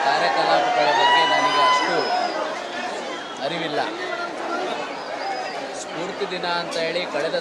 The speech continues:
ಸರ್ಕಾರ ಘೋಷಣೆ ಮಾಡಿತ್ತು ಅಂತ ಒಬ್ಬರು ಪತ್ರಕರ್ತರು ಕೇಳ್ತಾ ಇದ್ದಾರೆ. ಭಾಳ ಸಂತೋಷ. ಪುನೀತ್ ರಾಜ್ಕುಮಾರ್ ಅವರು ನಮಗೂ ಸ್ಫೂರ್ತಿ ಸಮಾಜ ಸೇವೆಗೆ.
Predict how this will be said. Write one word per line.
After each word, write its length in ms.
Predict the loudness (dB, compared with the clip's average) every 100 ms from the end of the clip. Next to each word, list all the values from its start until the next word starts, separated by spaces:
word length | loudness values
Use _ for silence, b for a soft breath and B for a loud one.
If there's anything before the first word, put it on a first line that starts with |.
| -2
ಸರ್ಕಾರ 360 | -4 0 0 0 0 -2 -6 -10 -10 -10 -10 -10 -10 -8 -6
ಘೋಷಣೆ 240 | -4 -4 -4
ಮಾಡಿತ್ತು 460 | -4 -4 -4 -4
ಅಂತ 240 | -4 -2 -2
ಒಬ್ಬರು 460 | -2 -2 -2 -4 -4 -6 -6
ಪತ್ರಕರ್ತರು 640 | -6 -6 -4 -6 -4 -4 -4
ಕೇಳ್ತಾ 260 | -4 -4
ಇದ್ದಾರೆ. 320 | -4 -4 -4 -6 -8 -8 -8 -8 -8 -8 -8 -8 -6 -6 -6 -8 -8 -8 -6
ಭಾಳ 160 | -2 -2
ಸಂತೋಷ. 460 | -2 -4 -4 -4 -2 -2 -4 -6 -8 -8 -8 -8 -6 -8 -8 -8 -8 -6
ಪುನೀತ್ 260 | -4 0 2
ರಾಜ್ಕುಮಾರ್ 680 | 2 2 -2 -4 -6 -4 -2
ಅವರು 320 | -2 -4 -4
ನಮಗೂ 320 | -4 -2 -4
ಸ್ಫೂರ್ತಿ 560 | -4 -6 -6 -4 -4 -4
ಸಮಾಜ 260 | -2 -2
ಸೇವೆಗೆ. 540 | -2 -4 -4 -4 -4